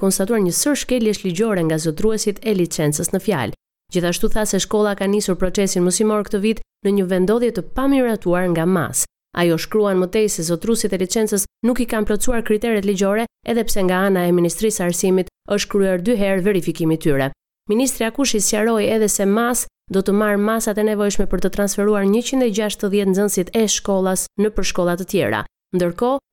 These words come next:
nënvizoi se revokimi i licencës në fjalë nuk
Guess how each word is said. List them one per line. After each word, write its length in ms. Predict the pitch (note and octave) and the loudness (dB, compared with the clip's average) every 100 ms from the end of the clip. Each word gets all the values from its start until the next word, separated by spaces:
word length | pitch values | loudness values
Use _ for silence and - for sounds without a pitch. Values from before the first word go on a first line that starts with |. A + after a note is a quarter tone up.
| F#3+ | 0
nënvizoi 480 | G3 F3 E3+ G3 A#3+ | 2 2 2 2 0
se 160 | A#3 F#3 | 0 -2
revokimi 560 | E3 D#3 - C#4+ A#3 | 0 -2 -2 0 0
i 40 | F#3 | 0
licencës 500 | F3 - G#3 F#3+ E3+ | -2 0 0 0 -2
në 120 | F3+ F3 | -2 -2
fjalë 320 | A#3 A#3+ A3 _ | -2 -2 -6 _
nuk 80 | - | -4